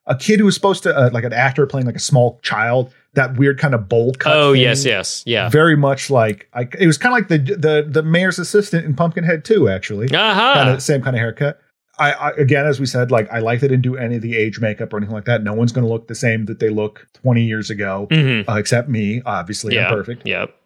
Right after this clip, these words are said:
Speaker 1: Yeah, it's just, it's not flattering.
Speaker 2: Mm-hmm.
Speaker 1: It's not a good look. The
Speaker 2: Yeah.
Speaker 1: wig was very, very bad. And I know they wanna
Speaker 2: Totally.
Speaker 1: keep that short hair, but, like, you coulda done a better job than that.
Speaker 2: Right, right,
Speaker 1: Shawnee
Speaker 2: yeah.
Speaker 1: Smith deserves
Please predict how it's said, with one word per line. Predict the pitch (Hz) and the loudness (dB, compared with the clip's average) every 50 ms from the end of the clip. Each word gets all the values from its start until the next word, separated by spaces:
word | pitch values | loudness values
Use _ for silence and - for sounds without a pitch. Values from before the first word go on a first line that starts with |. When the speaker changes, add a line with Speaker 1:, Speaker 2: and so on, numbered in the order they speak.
| _ _ - | _ _ -2
Speaker 1:
Yeah, | 185 214 208 180 | 0 2 2 2
it's | 170 139 - | 2 0 -2
just, | 175 160 - - | -2 -4 -4 -6
it's | 170 143 - - - | -8 -8 -8 -6 -2
not | 160 180 180 - - - | 0 2 2 2 0 -2
flattering. | - 165 156 165 175 185 180 175 175 175 175 170 170 160 - | 0 0 2 2 2 2 0 0 -2 -2 -2 -4 -4 -4 -2
Speaker 2:
Mm-hmm. | 131 139 147 139 131 139 151 | -2 0 0 0 2 2 2
Speaker 1:
It's | 151 143 143 143 139 | 2 2 2 2 0
not | 175 170 185 | 0 0 0
a | 175 | 0
good | 143 180 170 | -2 -2 -4
look. | 175 175 160 139 131 - | -4 -4 -4 -6 -6 -6
The | - 123 | -4 -2
Speaker 2:
Yeah. | 120 104 | 0 0
Speaker 1:
wig | 95 156 | 0 -2
was | 160 139 135 | -4 -4 -2
very, | 147 165 175 170 156 | 0 0 2 2 2
very | 147 156 151 151 143 | 2 2 2 2 2
bad. | 127 131 127 127 113 104 98 104 | 2 2 2 2 2 0 0 -2
And | 120 | -2
I | 131 | -2
know | 139 | 0
they | 120 113 165 | 2 2 2
wanna | 165 165 156 | 2 0 -2
Speaker 2:
Totally. | |
Speaker 1:
keep | 131 - - 156 | -2 0 0 2
that | 147 127 - | 2 2 0
short | - 151 139 110 | 0 -2 -2 0
hair, | 110 139 139 135 | 0 0 0 0
but, | 120 127 120 | -2 -2 -4
like, | 123 113 107 - | -4 -6 -6 -6
you | - 151 156 151 | -4 -4 -4 -2
coulda | - - 127 107 95 90 - _ _ _ | 0 0 2 2 0 -2 -6 _ _ _
done | 107 101 98 95 92 98 98 - | -8 -6 -6 -6 -6 -8 -10 -10
a | 107 | -14
better | - - 98 92 90 90 87 | -12 -10 -10 -10 -8 -10 -10
job | 85 98 95 85 85 - | -8 -8 -8 -8 -10 -12
than | - 95 90 | -12 -12 -12
that. | 87 85 85 87 - - | -12 -12 -14 -10 -2 0
Speaker 2:
Right, | 170 165 139 120 117 123 135 139 - | 2 2 4 2 0 -2 -4 -6 -4
right, | 143 139 123 120 117 113 120 - | -2 0 0 2 0 0 0 0
Speaker 1:
Shawnee | - 135 143 147 | 2 4 4 4
Speaker 2:
yeah. | 147 - | 2 2
Speaker 1:
Smith | - 147 120 117 | 2 2 2 2
deserves | - 135 123 117 123 113 - | 0 -2 -2 0 0 -2 -2